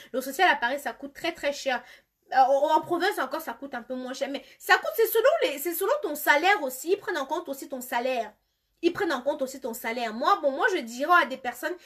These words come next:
qui veulent acheter, la première des choses, c'est d'abord se renseigner s'il n'y a pas trop de travaux dans l'immeuble. Moi, je ne peux plus prendre un appartement, honnêtement parlant. Moi, c'est mon avis, hein. Honnêtement parlant, euh, mon prochain investissement, si Dieu le veut,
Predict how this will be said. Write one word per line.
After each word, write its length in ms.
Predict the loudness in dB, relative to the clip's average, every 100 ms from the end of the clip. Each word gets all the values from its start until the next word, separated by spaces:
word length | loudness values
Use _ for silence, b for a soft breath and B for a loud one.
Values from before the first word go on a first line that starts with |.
| B
qui 160 | -8 -4
veulent 180 | 0 0
acheter, 560 | -2 -8 -12 -10 -12 B B
la 140 | -6 -6
première 720 | -6 -2 -2 0 -2 -6 -8
des 100 | -10
choses, 420 | -10 -10 -10 -12 -16 B
c'est 80 | -6
d'abord 240 | -2 0 -2
se 140 | -4
renseigner 400 | -8 -10 -10 -10
s'il 180 | -8 -8
n'y 40 |
a 20 |
pas 100 | -6
trop 220 | -8 -6 -6
de 80 |
travaux 440 | -6 -10 -8 -6 -6
dans 120 | -10
l'immeuble. 500 | -10 -6 -4 -4 -8 B B
Moi, 260 | -4 2 2
je 120 | 0
ne 40 | -8
peux 140 | -12
plus 140 | -14
prendre 240 | -18 -14 -12
un 100 | -12
appartement, 540 | -14 -20 -16 -14 -12
honnêtement 400 | -8 -8 -8 -10
parlant. 300 | -12 -12 -10
Moi, 100 | -8
c'est 140 | -8 -8
mon 180 | -8 -8
avis, 320 | -8 -6 -6
hein. 140 | -6 -12 B B
Honnêtement 440 | 2 2 2 -2
parlant, 400 | -2 -2 -2 -6 -8 b b 0
euh, 340 | 2 2 0
mon 180 | 0 0
prochain 280 | 0 0 0
investissement, 680 | -2 -4 -8 -4 -2 -2 -4
si 240 | -10 -8
Dieu 260 | -8 -4 -2
le 120 | -2
veut, 280 | -6 -6